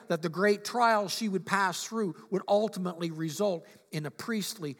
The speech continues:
and kingly line, and would not have come about if she had not been faithful in her place in the family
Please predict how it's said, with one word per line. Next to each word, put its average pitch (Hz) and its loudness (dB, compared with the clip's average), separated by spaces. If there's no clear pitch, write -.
and 139 -10
kingly 170 -6
line, 139 -6
and 165 2
would 175 4
not 214 6
have 220 2
come 220 2
about 208 6
if 165 -2
she 196 -4
had 156 0
not 202 2
been 226 -2
faithful 165 -4
in 135 -12
her 156 -10
place 139 -6
in 127 -14
the 120 -12
family 92 -10